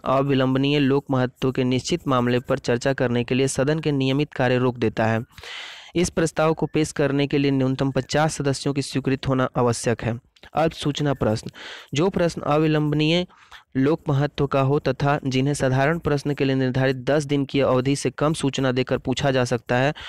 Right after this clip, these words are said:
उन्हें अल्प सूचना प्रश्न कहा जाता है। संचित निधि,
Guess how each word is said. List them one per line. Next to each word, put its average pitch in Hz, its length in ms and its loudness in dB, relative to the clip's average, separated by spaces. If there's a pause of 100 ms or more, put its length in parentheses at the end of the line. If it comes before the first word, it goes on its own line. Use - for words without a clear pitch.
(180)
उन्हें 131 220 2
अल्प 151 240 0
सूचना 135 400 -2
प्रश्न 127 360 -2
कहा 117 220 0
जाता 107 260 0
है। 107 180 0 (260)
संचित 139 440 -2
निधि, 117 320 -2